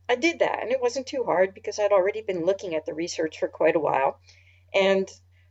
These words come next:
all of the research was showing me, again, that we should majorly raise the standards. So I put it all into writing, and I give it to her, and she laughs, and she basically said, "You know what? This is exactly what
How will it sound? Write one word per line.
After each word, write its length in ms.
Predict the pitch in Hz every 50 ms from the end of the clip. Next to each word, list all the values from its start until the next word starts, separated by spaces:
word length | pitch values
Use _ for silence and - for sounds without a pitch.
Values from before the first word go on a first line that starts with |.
| _ -
all 160 | - 190 214 262
of 80 | 247
the 100 | 262 220
research 460 | 196 202 208 - - 208 190 - -
was 80 | 190 185
showing 420 | - - - 165 160 165 165 160
me, 160 | 156 160 165 170
again, 340 | 165 - 254 269 277 196
that 140 | 165 - -
we 60 | 190
should 220 | 190 - - 190 170
majorly 500 | 185 196 214 214 - 214 196 202 190 175
raise 380 | 160 165 185 214 240 240 - -
the 80 | -
standards. 720 | - - - - - - - - - - - - - - - _ _ _ _ _
So 140 | - - -
I 60 | 269
put 180 | 262 262 339 311
it 120 | 320 311
all 140 | 311 269 247
into 220 | 247 240 - 247 175
writing, 480 | 160 165 165 170 180 185 208 214 220
and 140 | 208 165 151
I 60 | 147
give 200 | 156 - 180 180
it 120 | 190 - -
to 120 | - 180
her, 320 | 151 151 147 160 185 - _ _ _ _ - - - - _ _ _ _ _ _
and 320 | - 190 196 196 190 190 - - - _ _
she 180 | - - - 240
laughs, 440 | 247 277 285 - - - - - -
and 140 | 165 175
she 100 | - -
basically 460 | 180 - 180 185 190 - - - 208 190
said, 300 | - - 190 175 180 180
"You 100 | 180 196
know 120 | 190 190 190
what? 300 | 208 220 247 262 262 - _ _ _ _ _ _ -
This 140 | - -
is 140 | 220 220 202
exactly 640 | 196 170 - - 190 185 202 208 - - 214 208 202
what 340 | 180 180 180 175 - -